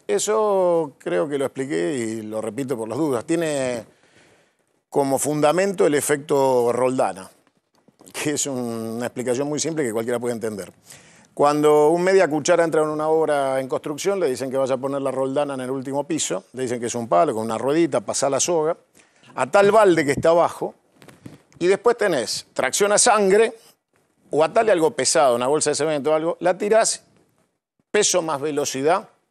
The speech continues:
la misma velocidad que tiene la bolsa cuando cae, hace que el balde suba. Macri y Milei son producto de una bolsa muy pesada en caída que se llamó Cristina Kirchner.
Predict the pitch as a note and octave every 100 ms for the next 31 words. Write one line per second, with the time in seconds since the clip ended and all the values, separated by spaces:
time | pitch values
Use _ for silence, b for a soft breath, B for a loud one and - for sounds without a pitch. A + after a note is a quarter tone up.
0 | _ b b b b _ _ _ _ _
1 | _ G2 B2 C3+ D#3+ A3 F#3 F3 D3 C3+
2 | C3 - C#3+ D3 D3 B2 _ _ _ -
3 | A2 C3 C3 A#2+ C3 C#3+ C#3 C3 A#2+ B2
4 | B2 B2 F3 F3+ B2+ - B2+ C3+ A2 A#2+
5 | A#2+ C3+ A#2+ A#2 - E2+ D#2 D#2+ _ _
6 | _ B B B B D3+ G#3 C3+ B2 A2
7 | F#2+ _ _ - D3+ E3+ F3 E3+ F3 G3+
8 | _ _ _ _ _ _ _ - - -
9 | C#3 C#3+ D3+ D3+ D3 D3+ C#3+ C3 C#3+ C3+
10 | B2 B2+ D3+ E3 C#3+ D3 D3 C#3 B2+ D3
11 | D#3+ C#3 A2 A2+ A#2+ A#2+ A2 B2 A2 F2
12 | C#2+ D#2